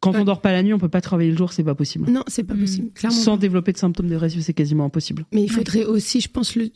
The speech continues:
Speaker 2: le développement aussi des modes de garde pour pouvoir permettre aux femmes de repartir sereinement au travail. Et parce que
Speaker 1: Oui,
Speaker 2: c'est
Speaker 1: mais alors
Speaker 2: tellement
Speaker 1: là, le
Speaker 2: mal.
Speaker 1: problème des modes de garde, c'est que les crèches, on voit, c'est en crise, c'est,
Speaker 2: C'est ça.
Speaker 1: c'est hallucinant.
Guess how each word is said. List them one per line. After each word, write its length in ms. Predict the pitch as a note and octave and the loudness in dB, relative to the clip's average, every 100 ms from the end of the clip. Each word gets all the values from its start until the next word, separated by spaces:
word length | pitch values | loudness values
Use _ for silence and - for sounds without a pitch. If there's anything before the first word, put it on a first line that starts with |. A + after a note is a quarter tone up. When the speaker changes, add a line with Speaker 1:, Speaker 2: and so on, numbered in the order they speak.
| - | -2
Speaker 2:
le 100 | G#3 | 0
développement 520 | F3+ G#3 A3+ - A#3+ | 2 0 0 0 0
aussi 260 | A3+ - F#3+ | 0 -2 0
des 200 | G#3 G3+ | 0 2
modes 240 | G3+ G#3 | 2 2
de 120 | F3 | 0
garde 320 | G3+ D4 B3 | 2 2 0
pour 180 | - G#3 | 0 -4
pouvoir 320 | - G3 G#3+ - - | -2 -2 -2 -6 -6
permettre 340 | G#3+ A3 A3 | -2 -2 0
aux 40 | G3+ | 0
femmes 200 | - A3 | 0 0
de 60 | G3+ | 0
repartir 400 | F#3+ F3+ - G#3 | 0 -2 -4 -4
sereinement 360 | - G#3+ G#3 | 0 2 2
au 80 | G#3+ | 0
travail. 240 | G3+ G#3 - _ _ _ _ _ _ | -2 -2 -4 _ _ _ _ _ _
Et 60 | C#4 | -4
parce 180 | - - | -4 -2
que 80 | E3+ | 0
Speaker 1:
Oui, 80 | F3 | 2
Speaker 2:
c'est 40 | |
Speaker 1:
mais 60 | C#3+ | 2
alors 140 | C#3+ | 2
Speaker 2:
tellement 60 | D3 | 2
Speaker 1:
là, 80 | F3 | 2
le 60 | |
Speaker 2:
mal. 40 | G3+ | 2
Speaker 1:
problème 320 | - E3 E3+ | 2 2 2
des 80 | D3+ | 2
modes 180 | D3 C#3+ | 0 0
de 100 | D3+ | 0
garde, 180 | D#3 D3 | 0 0
c'est 140 | D3+ | -4
que 60 | C#3 | -2
les 80 | D3 | -2
crèches, 320 | - E3 D3+ | 0 -2 0
on 60 | C#3+ | 0
voit, 180 | C#3+ | 0
c'est 160 | C#3+ - | -2 -2
en 80 | B2 | -2
crise, 360 | - - E3+ | -2 0 0
c'est, 160 | - C3 | 0 0
Speaker 2:
C'est 60 | G#3+ | 0
ça. 100 | - | 0
Speaker 1:
c'est 100 | B3+ | 0
hallucinant. 600 | - C#3+ C#3+ - E3+ G3+ | 0 0 0 0 2 2